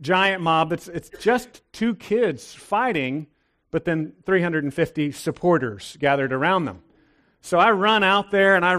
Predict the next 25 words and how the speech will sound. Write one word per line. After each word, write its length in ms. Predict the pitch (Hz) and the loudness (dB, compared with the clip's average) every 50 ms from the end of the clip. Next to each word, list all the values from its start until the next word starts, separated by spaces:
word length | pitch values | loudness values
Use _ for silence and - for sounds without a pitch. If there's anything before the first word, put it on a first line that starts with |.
| 170 156 | -2 -4
I 120 | 170 175 175 | -8 -8 -6
run 300 | 151 151 180 190 190 185 | -4 -4 -2 -2 -2 0
out, 220 | 185 190 185 185 | 0 0 0 0
and 100 | 175 156 | 0 -2
I'm 100 | 156 151 | -4 -6
trying 260 | - - 175 175 175 | -4 -4 -4 -2 0
to, 140 | 160 156 151 - - 165 | -2 -2 -2 -4 -8 -8
you 100 | 156 151 | -6 -4
know, 80 | 143 | -2
break 220 | 123 156 175 175 - | 0 2 2 2 2
them 160 | 170 156 160 | -2 -2 0
up, 240 | 165 170 165 - 151 | 0 0 -2 -2 0
and 80 | 147 | -2
I'm, 180 | 151 156 147 - _ _ _ _ _ - | 0 0 -2 -6 _ _ _ _ _ -8
I'm 160 | 147 143 139 | -6 -6 -6
trying 220 | 131 - 185 180 175 | -4 -4 -4 -2 -2
to 60 | 143 | -2
pull 300 | - - 175 190 190 180 | -4 0 2 2 2 2
one 300 | 165 160 175 180 185 180 | 2 2 0 0 0 -2
kid 300 | - - 180 180 165 160 | -4 0 0 0 2 2
off 300 | 165 156 156 160 160 - | 4 4 4 4 2 -2
of 100 | 160 143 | -4 -2
the 160 | 143 139 147 | 0 0 0
other 180 | 160 160 170 165 | 2 2 0 -2
kid. 640 | 165 - - 165 160 156 156 156 156 156 151 139 | -4 -6 -4 -2 0 0 2 0 0 -2 -4 -6